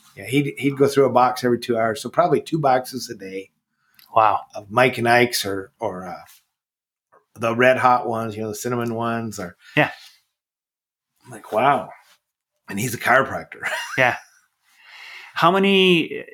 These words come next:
Speaker 2: how many veterinarians show up and they're looking for just another tool in the toolbox, as they say, and,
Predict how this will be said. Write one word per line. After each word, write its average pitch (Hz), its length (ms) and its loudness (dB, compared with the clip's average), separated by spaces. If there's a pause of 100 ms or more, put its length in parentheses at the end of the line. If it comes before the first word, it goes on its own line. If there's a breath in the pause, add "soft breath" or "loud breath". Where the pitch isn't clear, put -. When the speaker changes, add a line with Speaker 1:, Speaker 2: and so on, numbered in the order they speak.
(240)
Speaker 2:
how 180 180 -2
many 202 120 2
veterinarians 160 520 4
show 135 240 4
up 135 180 4
and 135 100 0
they're 131 120 -2
looking 139 240 0
for 135 160 -2
just 123 220 -4
another 123 580 0
tool 165 340 0
in 196 80 4
the 202 80 4
toolbox, 123 680 2
as 117 160 -4
they 110 140 -4
say, 110 480 -2
and, 117 460 -2